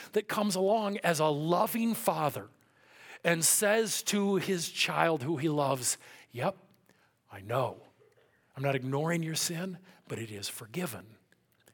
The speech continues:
And now let me walk with you hand in hand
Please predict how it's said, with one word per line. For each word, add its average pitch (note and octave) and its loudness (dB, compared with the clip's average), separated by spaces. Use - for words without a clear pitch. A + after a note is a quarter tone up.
And C#3 -8
now F3 -4
let - -10
me F3+ -8
walk - -10
with B2 -10
you G#2 -16
hand C#3 -10
in B2+ -8
hand A2+ -10